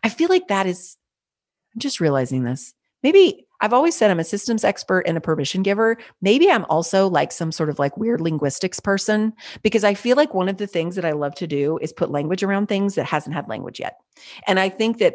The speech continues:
this is a new language to help us understand recipes. And I really do think, yes, it can help riffers. It can help you if you're a riffer, 'cause you're like, "Oh, I have confidence of, like, how to, what my options are." There's so many options. But more than that, I think it's gonna help you understand and decode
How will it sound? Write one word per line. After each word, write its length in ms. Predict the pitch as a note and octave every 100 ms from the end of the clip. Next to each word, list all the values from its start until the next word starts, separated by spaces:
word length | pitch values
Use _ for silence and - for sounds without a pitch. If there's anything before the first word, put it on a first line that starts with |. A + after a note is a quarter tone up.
| D#3+
this 180 | F#3+ G3+
is 120 | E3+
a 40 |
new 220 | D#3 D#3+ E3
language 400 | D3+ E3+ G3 -
to 80 |
help 140 | F#3 D#3+
us 100 | C3+
understand 420 | C3+ D3+ D3 A#2+
recipes. 600 | A#2+ - G3+ A#3 B3 - _ -
And 100 | G3
I 40 | F#3
really 500 | E3+ F3+ G3 F#3 E3+
do 140 | E3
think, 420 | D#3+ D#3 C#3+ - _ _ _ _
yes, 340 | E3 G#3 G#3+ G#3+
it 60 | -
can 120 | F3+
help 240 | G3 G3
riffers. 680 | D#3+ E3 F#3 G3 G3+ G#3+ - -
It 80 | F#3+
can 140 | F#3+
help 240 | F#3+ F#3+
you 100 | F#3+
if 100 | F#3
you're 140 | F3+ D3+
a 20 |
riffer, 340 | C#3 D3+ G3 G3+
'cause 160 | G3
you're 80 | F#3
like, 120 | F3 F3
"Oh, 100 | F#4
I 40 |
have 120 | E4+
confidence 560 | - D#4+ F#4+ C4+ A3 -
of, 100 | F#3+
like, 260 | F#3+ F3+ - - -
how 180 | - B3
to, 220 | A#3 - -
what 360 | G3+ G3 A3+
my 100 | A3+
options 520 | - C#4 F4+ - C#4+ D#3+
are." 200 | D#2 -
There's 200 | G3+ -
so 120 | A#3
many 180 | A3+ G3+
options. 520 | F3 G3+ - A#2 - - -
But 140 | F#3+ F#3
more 460 | F#3+ G3+ A3 A#3
than 160 | A3+ F#3+
that, 160 | C3 B2
I 80 |
think 180 | F3 E3+
it's 120 | F#3+
gonna 200 | - C#3+
help 200 | - D#3+
you 100 | D#3 -
understand 680 | C#3+ C#3+ - D3+ D3+ D#3+
and 260 | D#3 D#3 D#3+
decode 880 | G#3 G3+ F#3 - D#3+ D3+ F3+ B3+